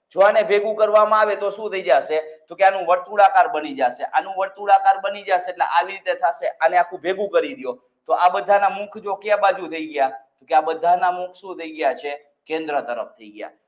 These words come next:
તો બે વસ્તુ clear થઈ ગયું. કેન્દ્ર એટલે center તરફ મુખ થઈ ગયા. શું થઈ ગયું આપણા માટે? તો હવે જો ઉત્તરાભિમુખ છે અને વર્તુળાકાર છે, બે સમાન થયું. તો આપણે એમ કહી શકીએ ઉત્તરાભિમુખ ઈ જ આપણા માટે શું થઈ જશે? is equal to આપણે શું લખી શકીએ છીએ?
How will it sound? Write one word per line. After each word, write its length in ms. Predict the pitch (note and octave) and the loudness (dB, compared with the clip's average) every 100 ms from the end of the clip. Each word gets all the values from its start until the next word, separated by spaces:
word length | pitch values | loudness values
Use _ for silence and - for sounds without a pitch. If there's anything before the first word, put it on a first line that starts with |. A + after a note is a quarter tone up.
| _ | _
તો 100 | F#3+ | -4
બે 180 | F#3+ A3+ | 2 4
વસ્તુ 280 | A3 A3 A#3 | 4 0 -6
clear 320 | A3+ A3+ F#3 | -2 0 0
થઈ 100 | F3 | -4
ગયું. 180 | D3 D3 | -8 -8
કેન્દ્ર 280 | F#3+ G#3 | -6 -2
એટલે 200 | G#3 G#3 | -2 -2
center 380 | G3+ G#3 G#3+ G#3+ | -4 -6 -6 -6
તરફ 300 | G3+ G3 F#3 | -2 -2 -4
મુખ 240 | F3 D#3+ D#3 | -6 -10 -10
થઈ 140 | C#3+ | -12
ગયા. 180 | B2 A#2+ | -10 -12
શું 260 | - A#3+ A3 | -10 -8 -6
થઈ 140 | G3 | -6
ગયું 160 | F3 E3+ | 0 0
આપણા 240 | E3 D#3 | 2 0
માટે? 340 | D3 C#3 D3+ | 0 -2 -2
તો 380 | D#3+ - - D#3 | -4 -8 -12 -6
હવે 120 | F3+ | -4
જો 100 | G3+ | -2
ઉત્તરાભિમુખ 760 | F3 - G#3+ G#3 G3+ G#3 G#3 - | -4 -4 0 0 -2 -8 -12 -10
છે 180 | A3 G#3 | -8 -6
અને 320 | - D3 D3+ | -8 -10 -10
વર્તુળાકાર 760 | B2 D#3 D#3+ E3+ C#3 C3 A#2+ | -4 -4 -4 0 0 2 -2
છે, 160 | A#2+ C#3+ | -6 -10
બે 200 | C#3+ F#3 | -8 -8
સમાન 440 | F#3 G3+ G3 D#3 | -2 0 2 0
થયું. 240 | B2+ B2+ A#2 _ _ | -4 -14 -20 _ _
તો 60 | F3+ | 0
આપણે 180 | F#3 G#3 | 2 0
એમ 80 | G#3 | 0
કહી 160 | A3 | -2
શકીએ 260 | G#3+ A3 F3+ | -4 -6 -6
ઉત્તરાભિમુખ 720 | E3+ F#3+ G#3+ G3 G#3 G#3 G3 | -6 2 4 4 0 -6 -8
ઈ 60 | G#3 | -2
જ 80 | G3+ | 0
આપણા 240 | G3 G#3 | 4 2
માટે 260 | G3+ G3+ G3+ | 2 -2 -4
શું 220 | G#3 F#3 | -6 -8
થઈ 120 | F3+ | -2
જશે? 340 | E3 D3+ D#3 | 2 2 -2
is 200 | D3 F#3 E3+ G3+ | -8 -10 -14 -10
equal 280 | G3 F#3+ | -8 0
to 60 | G3 | 2
આપણે 180 | F#3+ F#3+ | 2 0
શું 200 | F#3+ G3 | -6 -2
લખી 260 | F3 F3 | -2 -2
શકીએ 400 | E3 E3 D#3+ D3 | -10 -12 -6 -6
છીએ? 220 | C3 D3+ | -6 -6